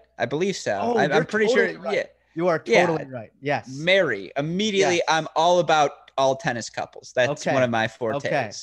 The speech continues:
Speaker 2: W-, wish list, marry. Uh,
Speaker 1: <laughs>
Speaker 2: Gael Monfils, uh, don't let the train derail. Um,
Speaker 1: Yeah.
Speaker 2: again, injury, as, as you mentioned, and then he's just been playing so well post Australia and both,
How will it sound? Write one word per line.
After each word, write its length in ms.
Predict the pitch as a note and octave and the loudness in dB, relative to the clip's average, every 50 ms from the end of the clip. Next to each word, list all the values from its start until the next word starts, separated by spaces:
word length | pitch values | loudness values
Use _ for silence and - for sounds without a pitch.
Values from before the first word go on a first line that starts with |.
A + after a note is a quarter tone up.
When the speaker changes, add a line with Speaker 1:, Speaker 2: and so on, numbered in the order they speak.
| - - _ _ _ _ _ _ _ - | -18 -20 _ _ _ _ _ _ _ -20
Speaker 2:
W-, 120 | C3 - _ - | -20 -20 _ -8
wish 300 | C3 D3+ E3+ E3 - - | -4 -4 -4 -4 -6 -6
list, 480 | E3 D#3 D#3 D3+ - - - - - - - - - _ - | -4 -4 -4 -4 -6 -12 -20 -20 -20 -20 -20 -20 -20 _ -12
marry. 480 | B2 C3+ C#3+ C#3 C3+ A#2+ G#2 - - _ _ _ _ _ _ _ _ - | -8 -4 -4 -2 -2 -4 -6 -10 -14 _ _ _ _ _ _ _ _ -10
Uh, 400 | B2+ C3 C3+ C#3 C4 - - - - - - - | -4 0 2 2 2 2 0 -2 -4 -6 -6 -4
Speaker 1:
<laughs> 100 | - - - - A#3 G#3 - - - - - - - _ _ _ _ _ _ _ _ _ _ _ _ _ _ - - - - _ _ | -4 -4 -4 -4 -8 -8 -8 -8 -10 -14 -14 -14 -16 _ _ _ _ _ _ _ _ _ _ _ _ _ _ -20 -20 -20 -20 _ _
Speaker 2:
Gael 180 | - F#3+ G3 A3 | 0 2 2 4
Monfils, 640 | A3 A3 G#3+ G3+ C4+ - A3+ G3 E3 - - - - - - | 4 2 0 -2 -4 -6 -6 -6 -6 -8 -10 -20 -16 -6 0
uh, 420 | E3 D#3+ E3 D#3+ D#3+ D#3 D3+ D#3 - - D#3+ C3 | 2 4 4 6 4 4 2 0 -2 -8 -10 -6
don't 220 | - F#3 F#3+ G#3+ F#3 | -4 -2 -2 -2 -4
let 160 | B3 B3+ - | -6 -4 -4
the 80 | A3+ | -4
train 520 | - - - - F#3 F#3 F#3 F#3+ G3+ F#3 D#3 | -6 -6 -8 -8 -6 -4 -4 -4 -4 -6 -6
derail. 800 | - D#3+ C#3+ C3+ C3+ C#3+ D3 C#3+ C3 A#2+ A2+ A2 A2+ A2+ A#2+ - _ _ | -6 -6 -4 -4 -2 -2 -2 -2 -2 -2 -4 -6 -8 -10 -12 -16 _ _
Um, 600 | - G#2+ C3 B2+ B2+ B2+ B2 B2 B2 B2 B2 B2 - | -16 -12 -10 -8 -8 -6 -6 -6 -8 -8 -10 -14 -14
Speaker 1:
Yeah. 60 | - | -10
Speaker 2:
again, 260 | C3 C#3+ C#3 B2+ A#2 | -6 -6 -4 -4 -6
injury, 540 | A#2+ C3+ D3 D3 C#3 D3 C#3 C#3 C#3 C3+ C3+ | -8 -10 -12 -10 -8 -6 -4 -4 -4 -4 -4
as, 240 | - B2+ B2 A#2+ - | -4 -4 -6 -6 -6
as 240 | - B2+ B2+ A#2+ B2+ | -8 -8 -6 -6 -6
you 80 | B2+ | -8
mentioned, 500 | A#2+ B2 B2 A#2+ A#2+ - C3 A#2+ A#2+ A2+ | -8 -6 -8 -8 -8 -10 -10 -10 -8 -8
and 80 | A2+ A2 | -8 -8
then 300 | A#2 A#2 A2+ A2+ A2 G#2+ _ _ _ _ _ _ _ _ _ _ _ - | -8 -8 -10 -10 -12 -14 _ _ _ _ _ _ _ _ _ _ _ -18
he's 400 | B2+ C3+ C#3+ C#3+ D3 C#3 B2+ - | -16 -14 -12 -10 -12 -12 -12 -10
just 220 | - D#3+ - - | -10 -10 -10 -8
been 140 | - E3 D3 | -8 -8 -6
playing 320 | - - D3+ C#3+ C#3+ C#3 | -4 -4 -4 -2 -4 -6
so 200 | - - - C#3 | -6 -4 -4 -2
well 280 | C3 B2+ C3 C3 C3+ C3 | 0 0 0 0 -2 -4
post 340 | C3 - - C3 B2+ - - | -6 -6 -6 -6 -6 -6 -8
Australia 580 | B2+ B2 A#2+ - - B2 A#2+ A#2+ B2 A#2+ A#2 A2+ | -8 -8 -10 -10 -10 -8 -6 -6 -4 -4 -6 -6
and 120 | A2 G#2+ | -8 -8
both, 360 | G2+ A#2+ A#2 A2+ _ _ _ | -10 -10 -10 -10 _ _ _